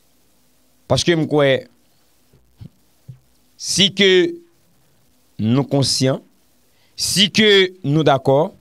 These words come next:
si que nous admettons que problème, nan, li kapab rezoud, si que nous croyons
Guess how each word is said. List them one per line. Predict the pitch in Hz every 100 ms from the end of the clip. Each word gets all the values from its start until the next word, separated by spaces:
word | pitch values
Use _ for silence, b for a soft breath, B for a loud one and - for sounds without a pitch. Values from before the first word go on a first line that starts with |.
| _ _ _ _ _ _ _ _ _ _ _ _ _ _ B B B
si | - 226 214
que | 240 226 208 123 -
nous | 165 -
admettons | 175 123 170 190 170 - _ _ _ _ _ _ _ _ _ _ _ -
que | 165
problème, | - 160 156 151 135 104
nan, | 90 - _ _ _ _ _ _ _ _ _ -
li | 123
kapab | 147 123 123 110
rezoud, | 120 101 110 95 - _ _ _ _ _ _ _ _ _ _ b b b
si | - - - - 214 - -
que | 208 196 196 175
nous | 175 208 208 _
croyons | - 165 196 160